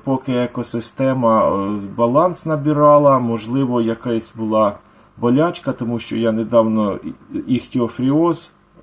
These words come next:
вилік-, виліковував манку. Оце одна вижила. Вони, е, теж, е, лабіринтові, теж їм пові-, е, можуть повітря з поверхні. Навіть не так, не можуть, їм потрібне повітря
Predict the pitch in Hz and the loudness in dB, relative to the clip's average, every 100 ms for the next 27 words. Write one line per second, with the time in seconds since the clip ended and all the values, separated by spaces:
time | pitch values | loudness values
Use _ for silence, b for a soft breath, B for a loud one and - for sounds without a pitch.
0 | 120 120 - 104 117 127 127 - - 120 | -8 -8 -8 -6 -2 -2 -2 -6 -6 -2
1 | 120 113 117 113 104 104 107 127 143 139 | -2 -2 -2 0 0 0 0 2 0 -2
2 | 135 131 - B B B B - 113 156 | -4 -4 -6 B B B B -12 -4 2
3 | 147 117 120 107 117 175 151 135 123 113 | 4 4 2 2 4 4 4 2 0 0
4 | b b b b - 135 156 170 160 - | b b b b -6 -2 2 2 0 -2
5 | 95 113 110 104 - 135 110 - - 98 | -2 0 2 0 -2 0 0 -2 -8 -4
6 | 101 98 90 B B B B B B _ | -2 -2 -4 B B B B B B _
7 | _ _ 127 143 147 190 214 180 143 127 | _ _ -4 0 2 2 0 -2 0 0
8 | - 127 110 117 110 113 - - _ 101 | 0 -4 -2 -4 -2 -4 -6 -14 _ -4
9 | 98 98 120 127 110 113 - 143 165 202 | -4 -4 -2 -2 -2 -6 -2 -4 -2 -4
10 | 170 156 143 - 139 135 123 - 123 113 | -2 -2 -2 -6 -2 -2 -4 -6 -6 -4
11 | 113 b b b _ 110 - 127 135 135 | -6 b b b _ -16 -8 -4 2 0
12 | 127 139 - - 110 113 139 160 120 107 | 0 -4 -2 -2 0 -2 0 0 0 -4
13 | 131 120 127 123 139 117 113 - 104 104 | -4 -4 -6 -2 0 2 0 -2 -4 -2
14 | 101 - 87 76 | -4 -4 -6 -6